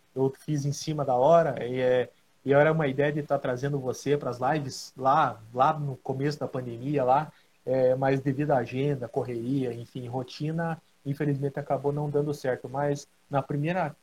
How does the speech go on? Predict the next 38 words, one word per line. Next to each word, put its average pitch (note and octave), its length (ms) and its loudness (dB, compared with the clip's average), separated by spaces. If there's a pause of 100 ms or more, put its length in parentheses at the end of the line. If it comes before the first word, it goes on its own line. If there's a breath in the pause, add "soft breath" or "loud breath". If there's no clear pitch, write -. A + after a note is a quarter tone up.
(160)
primeiro E3 320 -2
lapso D#3 320 2
que C#3+ 140 -8
me C#3 140 -4
deu C#3 200 2
desse C#3 220 -4
projeto, C3 640 -2
eu D#3+ 280 -2
tinha D3+ 160 -4
certeza D3 560 -4
que C#3 560 -4 (280)
você C#3 300 0
toparia. C#3 640 2 (240)
A A#2+ 80 -6
gente C#3+ 200 -2
se D3 80 -4
conhece, C3+ 360 -2
claro, C3 280 -2 (140)
nesse C3 320 -2
quesito C#3 400 -6
de C3 80 -6
internet, C#3 640 -2
da G#2+ 400 0
M B2+ 180 -6
F A#2+ 160 -2
T B2 160 -4
V, C3 460 -4 (280)
por B2+ 120 -2
comentários, C3 800 0
por A#2 640 -8 (340)
relações, D3 640 0
por C3+ 160 -2
troca C#3+ 260 -2
de D3 60 -2
informações, C#3+ 680 -4
enfim, C3+ 340 -6
de B2+ 100 -10
tanta, C#3+ 580 -4